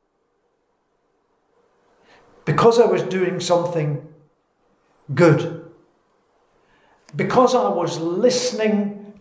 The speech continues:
to God and being obedient to Him, and everything started to go wrong. Or more precisely,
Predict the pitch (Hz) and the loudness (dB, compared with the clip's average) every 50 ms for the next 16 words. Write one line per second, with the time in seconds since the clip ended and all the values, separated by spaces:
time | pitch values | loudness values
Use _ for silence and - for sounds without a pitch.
0 | _ - - 196 180 - 190 208 202 190 170 151 143 151 - - - - - - | _ -4 -2 0 0 2 4 4 4 2 0 -2 -4 -6 -8 -12 -14 -20 -20 -20
1 | _ _ _ _ _ _ _ _ _ _ _ _ _ _ _ _ - 170 170 165 | _ _ _ _ _ _ _ _ _ _ _ _ _ _ _ _ -4 -2 -2 0
2 | 165 147 208 226 247 240 233 202 - - - 220 226 233 220 - 214 214 208 208 | 0 0 2 4 4 4 4 2 -2 -4 -4 -6 -6 -6 -6 -6 -6 -6 -6 -6
3 | - - 208 196 196 208 220 180 147 143 - - - - - _ _ _ _ _ | -8 -12 -14 -12 -10 -8 -8 -8 -8 -10 -12 -16 -20 -20 -20 _ _ _ _ _
4 | _ _ _ _ _ _ _ _ _ - 143 151 147 143 - - - 175 165 165 | _ _ _ _ _ _ _ _ _ -2 0 0 -2 -2 -4 -2 -2 -2 -2 -2
5 | 170 165 - - - 165 160 160 151 156 - - - _ _ - - - - - | -4 -6 -6 -6 -8 -10 -10 -10 -12 -14 -16 -20 -20 _ _ -18 -14 -12 -12 -12
6 | - - 196 196 196 196 - - 196 196 190 196 190 - - _ _ _ _ _ | -10 -8 -8 -6 -6 -8 -10 -12 -12 -12 -14 -14 -16 -18 -20 _ _ _ _ _
7 | _ _ - - 180 151 160 180 175 165 156 147 143 - - - - - - _ | _ _ -20 -20 -16 -14 -12 -10 -8 -8 -6 -6 -8 -8 -10 -14 -20 -20 -20 _
8 | _ - 233 240 254 294 330 330 330 - - - - - - - 285 277 294 285 | _ -2 -2 0 2 2 2 2 2 -2 -4 -8 -10 -10 -8 -6 -4 -4 -4 -4
9 | 294 - - - 185 156 156 - - - - - | -4 -4 -6 -6 -6 -6 -6 -6 -6 -8 -12 -14